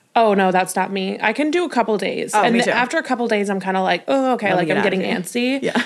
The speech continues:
Speaker 1: But no, no, no. I, I, no, that's
Speaker 2: Yeah.
Speaker 1: not me.
Speaker 2: I think that the friend of a friend thing is such a good idea because I feel like even if you don't know a single person in the city that you're moving to,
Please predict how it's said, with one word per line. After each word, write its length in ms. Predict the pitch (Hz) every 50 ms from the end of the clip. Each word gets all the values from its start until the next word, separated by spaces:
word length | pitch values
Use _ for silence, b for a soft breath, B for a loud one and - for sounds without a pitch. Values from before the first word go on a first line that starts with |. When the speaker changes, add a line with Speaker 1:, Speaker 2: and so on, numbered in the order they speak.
| - -
Speaker 1:
But 120 | - -
no, 140 | - 95 92 76
no, 80 | 78
no. 260 | - - - - - -
I, 160 | - 196 196
I, 220 | - - 202 196 - - _ _ - - - - - - -
no, 320 | - 220 185 165 - - B B B B B B B B
that's 160 | - 196 185 190
Speaker 2:
Yeah. 20 |
Speaker 1:
not 120 | - -
me. 260 | - - - 247 202 - _ _ _ -
Speaker 2:
I 120 | 190 190
think 400 | 190 - 196 180 185 190 185 -
that 320 | 190 175 160 156 160 165
the 360 | - 160 151 147 147 143 - - -
friend 200 | 160 151 156 156
of 80 | 151
a 60 | 151 151
friend 260 | - 147 - - 147
thing 240 | - 165 165 170 160
is 120 | 151 160
such 220 | - - - -
a 40 | 143
good 140 | 139 139 139
idea 480 | 135 143 - 117 117 127 151 208 220 220 B B B B B B
because 240 | 214 - 208 - 208
I 60 | 202
feel 160 | 196 208 208
like 120 | 214 202 -
even 240 | - 214 196 202
if 100 | 185 180
you 180 | - 156 143 156
don't 140 | 196 196 -
know 120 | 190 190
a 60 | 190
single 260 | 185 - 196 185 190 180
person 340 | - 185 196 - 202 196
in 140 | 190 190 190
the 60 | 185
city 200 | - - 196 180
that 140 | 190 - -
you're 100 | - 180
moving 340 | 180 175 170 165 170 180 190
to, 300 | 190 226 233 247 277 285